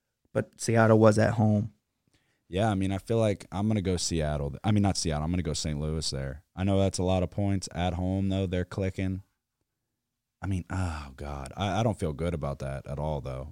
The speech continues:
Speaker 2: I don't, I don't wanna endorse that, but I guess I have to.
Speaker 1: Yeah, this is the only one that I come into the podcast, haven't picked yet.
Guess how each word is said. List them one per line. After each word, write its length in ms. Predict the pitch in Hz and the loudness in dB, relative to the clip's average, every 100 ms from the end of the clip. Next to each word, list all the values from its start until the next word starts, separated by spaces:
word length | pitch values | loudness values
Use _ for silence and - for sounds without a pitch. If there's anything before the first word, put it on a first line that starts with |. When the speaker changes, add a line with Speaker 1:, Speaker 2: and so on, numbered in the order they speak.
| - | -8
Speaker 2:
I 100 | 80 | -6
don't, 240 | 80 55 - _ _ - | -6 -8 -14 _ _ -10
I 40 | 85 | -6
don't 120 | 78 | -4
wanna 180 | 85 73 | -4 -4
endorse 440 | 76 73 80 73 - | -4 -4 -4 -6 -8
that, 300 | 65 64 - | -10 -10 -10
but 140 | 69 | -8
I 80 | 65 | -6
guess 220 | 78 - | -6 -6
I 60 | 69 | -6
have 300 | 73 71 - | -6 -6 -2
to. 80 | 135 | 2
Speaker 1:
Yeah, 60 | 113 | 4
this 240 | 123 143 | 6 4
is 80 | 151 | 6
the 80 | 139 | 8
only 240 | 139 135 | 10 8
one 220 | 131 131 | 8 6
that 120 | 120 117 | 6 4
I 100 | 123 | 4
come 280 | - 123 | 6 6
into 220 | 117 117 127 | 8 6 6
the 100 | 120 | 6
podcast, 540 | 123 117 - 117 117 | 6 4 4 2 2
haven't 320 | 117 117 110 | 2 2 0
picked 280 | - 123 - | 2 2 4
yet. 240 | 117 113 | 2 2